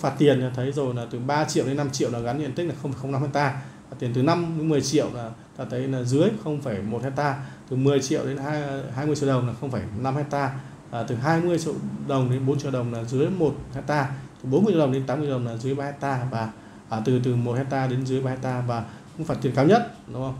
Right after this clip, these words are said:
Là từ tám mươi triệu đồng đến một trăm sáu mươi triệu đồng là với diện tích là từ ba hecta trở lên. Đấy, chúng ta thấy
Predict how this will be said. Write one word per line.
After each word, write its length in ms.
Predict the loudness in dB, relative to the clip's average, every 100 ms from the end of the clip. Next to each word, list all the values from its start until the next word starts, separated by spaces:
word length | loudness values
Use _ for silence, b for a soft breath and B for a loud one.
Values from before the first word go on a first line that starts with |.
| -10
Là 60 | -10
từ 60 | -6
tám 140 | -4
mươi 100 | -2
triệu 80 | -2
đồng 80 | -2
đến 80 |
một 60 | -2
trăm 180 | -4 -4
sáu 160 | -2
mươi 80 | -2
triệu 120 | 0
đồng 160 | 0 -2 B B -12
là 60 | -4
với 180 | -2 -2
diện 140 | -2
tích 180 | -2 -2
là 60 | -2
từ 120 | -2
ba 120 | 0 0
hecta 360 | 0 -2 -4
trở 140 | -4 -2
lên. 80 | 0 -2 -4
Đấy, 100 | -6
chúng 100 | -6
ta 60 | -6
thấy 200 | -6 -8